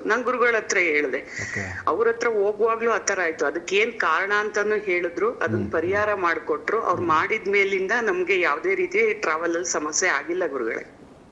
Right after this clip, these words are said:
Speaker 2: ಸೂಪರ್ ಮೇಡಮ್, ತುಂಬ ಒಳ್ಳೇದಾಯ್ತು ನಿಮ್ ವಿಚಾರ ಕೇಳಿದ್ಮೇಲೆ. ಯಾಕಂದ್ರೆ ಮನೆಯಲ್ಲಿ ಅಷ್ಟೊಂದು ದೈವ ಭಕ್ತಿ ನೀವು, ನಿಮ್ಮಲ್ಲಿ ತುಂಬ
Speaker 1: ಹೌದು.
Speaker 2: ಇದೆ.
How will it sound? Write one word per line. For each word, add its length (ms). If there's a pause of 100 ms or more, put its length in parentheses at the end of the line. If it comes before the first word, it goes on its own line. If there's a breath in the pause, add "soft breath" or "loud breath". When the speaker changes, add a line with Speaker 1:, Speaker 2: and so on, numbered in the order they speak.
(380)
Speaker 2:
ಸೂಪರ್ 380
ಮೇಡಮ್, 260 (140)
ತುಂಬ 180
ಒಳ್ಳೇದಾಯ್ತು 680
ನಿಮ್ 200
ವಿಚಾರ 340
ಕೇಳಿದ್ಮೇಲೆ. 560
ಯಾಕಂದ್ರೆ 340
ಮನೆಯಲ್ಲಿ 540
ಅಷ್ಟೊಂದು 520
ದೈವ 240
ಭಕ್ತಿ 360
ನೀವು, 460
ನಿಮ್ಮಲ್ಲಿ 280
ತುಂಬ 200
Speaker 1:
ಹೌದು. 140
Speaker 2:
ಇದೆ. 400